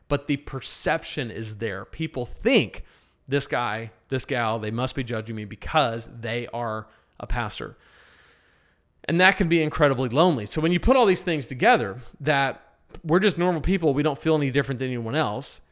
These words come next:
we wanna please people, especially the people in our church, but it's hard to be friends with the people in our church. It's especially difficult. And a, a lot of times people think that we're judging them.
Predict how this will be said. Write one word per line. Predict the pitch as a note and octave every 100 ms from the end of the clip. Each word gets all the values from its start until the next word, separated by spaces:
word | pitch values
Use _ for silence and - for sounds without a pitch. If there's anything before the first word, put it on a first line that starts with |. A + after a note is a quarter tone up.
| _ _
we | C#3+
wanna | C#3 F3 D#3
please | - F3 F3+
people, | C#3 A#2 C3 D3+ -
especially | B2+ - - -
the | C3
people | C#3+ B2 B2
in |
our | A#2
church, | A#2 D3+ A#2+ A#2 - -
but | D3+
it's | D3
hard | - - F#3+ G3+
to | F3
be | D#3
friends | C#3 F3 F#3
with | D#3
the | B2
people | C3 B2 B2
in |
our | A#2
church. | A2 A#2+ A#2 - -
It's | - -
especially | A#2+ - - D#3 - C3
difficult. | B2+ D#3+ C3+ A#2+ - -
And | F#3 F#3 D#3+ D3 - - - _
a, | - C3+ D#3+
a | G2+ D3+
lot | D#3+ F#3
of |
times | - D#3+
people | - D3+
think | C3+ D#3+ D#3
that | -
we're | D3
judging | B2+ D#3 D#3 C3+
them. | A#2+